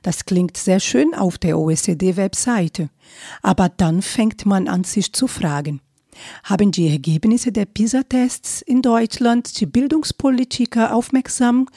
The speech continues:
für die Ungerechtigkeit des Schulsystems gemacht? Ein Schulsystem, das die Schwächeren immer noch auf der Strecke lässt,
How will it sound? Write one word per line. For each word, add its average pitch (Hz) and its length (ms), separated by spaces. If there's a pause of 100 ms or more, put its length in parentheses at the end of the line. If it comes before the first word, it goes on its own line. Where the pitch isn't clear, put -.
(420)
für - 180
die 180 160
Ungerechtigkeit 254 1000
des 190 140
Schulsystems 170 800
gemacht? 165 580 (680)
Ein 165 120
Schulsystem, 220 920 (380)
das 202 120
die - 140
Schwächeren 214 680
immer 302 300
noch 214 340
auf 202 160
der 185 140
Strecke 170 420
lässt, 170 480